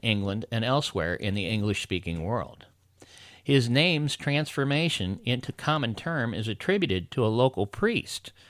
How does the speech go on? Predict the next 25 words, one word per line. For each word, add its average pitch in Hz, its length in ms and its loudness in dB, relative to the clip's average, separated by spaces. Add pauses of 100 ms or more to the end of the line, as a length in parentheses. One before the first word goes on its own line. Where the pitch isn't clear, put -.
(160)
who 123 80 2
suggested 127 680 0
using 117 360 0
boycott 87 680 0
to 101 100 -6
describe 110 500 0
what - 120 -2
was 76 140 -8
happening 85 560 -2 (380)
because 110 420 2
ostracize 78 880 2
was 90 160 -4
too 185 180 4
complicated 104 760 -2
of 90 80 -2
a 87 100 0
word 85 460 0
for 87 120 -8
the 90 100 -6
local 82 340 -2
peasantry. 85 640 -8 (920)
Boycotting 113 640 6
spread 101 360 2
across 110 440 2
Ireland. 87 560 -2